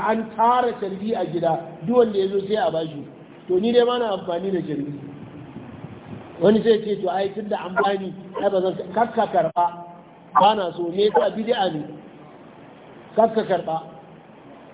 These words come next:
Dan kada ka je ya ga sai ai, ai mutanen in baka abin da ba za su jawo shinka, sun dade ba su jawo shinka ba. Ba su da wuta, ba su da aljanna. Sannan kuma ba su da talauci, ba su da arziki da za su hana ka haka. Saboda haka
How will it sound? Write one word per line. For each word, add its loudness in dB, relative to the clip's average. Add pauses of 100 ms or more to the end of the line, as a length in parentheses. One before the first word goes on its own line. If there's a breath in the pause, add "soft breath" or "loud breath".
(640)
Dan 4
kada 4
ka 0
je 0
ya 4
ga -4
sai -4
ai, -4 (160)
ai -2
mutanen 0 (220)
in 0
baka 0
abin 0
da 0
ba 4
za 6
su -10
jawo 2
shinka, -6 (320)
sun -2
dade 6
ba -6
su -10
jawo 0
shinka -2
ba. -6 (760)
Ba 6
su 0
da 4
wuta, 4
ba 2
su -2
da 0
aljanna. -6 (640)
Sannan 4
kuma 2
ba 8
su 0
da -2
talauci, 0
ba 2
su -2
da 0
arziki -4
da 2
za 2
su -6
hana -4
ka -2 (240)
haka. -2 (380)
Saboda 2
haka 2